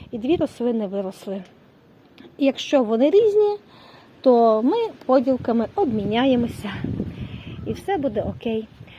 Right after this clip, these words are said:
Отож, шикарна рослина.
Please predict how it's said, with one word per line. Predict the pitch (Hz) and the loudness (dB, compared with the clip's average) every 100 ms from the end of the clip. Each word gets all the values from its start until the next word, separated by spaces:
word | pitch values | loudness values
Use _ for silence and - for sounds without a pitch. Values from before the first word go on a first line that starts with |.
| - | -10
Отож, | 269 262 214 180 - - - - - - | -6 -4 -4 -6 -8 -14 -16 -20 -20 -20
шикарна | - - - 247 214 196 | -10 -6 -4 -2 -4 -6
рослина. | 190 - 202 185 208 320 | -12 -12 -10 -8 -6 -6